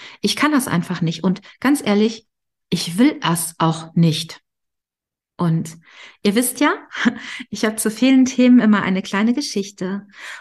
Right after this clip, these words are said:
Und ich möchte euch heute eine meiner Lieblingsgeschichten erzählen. Und zwar geht es hier um einen Elefanten.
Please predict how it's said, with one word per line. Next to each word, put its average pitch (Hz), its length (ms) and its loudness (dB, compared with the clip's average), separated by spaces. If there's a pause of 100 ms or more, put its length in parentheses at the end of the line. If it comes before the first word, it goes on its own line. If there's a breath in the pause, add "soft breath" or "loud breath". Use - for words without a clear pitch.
Und 220 80 4
ich 214 100 2
möchte 339 340 2
euch 254 280 -2
heute 302 480 0
eine 247 180 6
meiner 240 300 8
Lieblingsgeschichten 220 1500 0
erzählen. 208 680 0 (360 loud breath)
Und 240 120 0
zwar 262 160 0
geht 302 180 0
es 330 160 -4
hier 254 380 2 (100)
um 240 200 4
einen 190 500 -4 (340 soft breath)
Elefanten. 165 800 -6